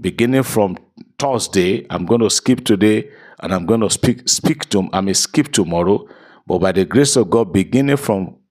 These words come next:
Thursday, the first day of February, I'll begin to share with us the, the, the danger of backsliding, the danger,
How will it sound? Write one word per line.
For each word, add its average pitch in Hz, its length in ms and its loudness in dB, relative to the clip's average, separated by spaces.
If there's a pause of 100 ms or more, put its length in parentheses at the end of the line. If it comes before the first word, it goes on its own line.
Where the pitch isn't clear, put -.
Thursday, 92 600 -2 (420)
the 92 140 -2
first 139 440 -2
day 123 220 6
of 95 160 2
February, 98 600 -2 (400)
I'll 95 160 0
begin 113 400 2
to 113 140 4
share 131 300 4
with 95 200 2
us 87 280 -2 (380)
the, 107 540 2
the, 98 400 0
the 98 180 0
danger 117 720 0
of 90 220 0
backsliding, 90 680 0 (400)
the 87 120 -6
danger, 92 680 0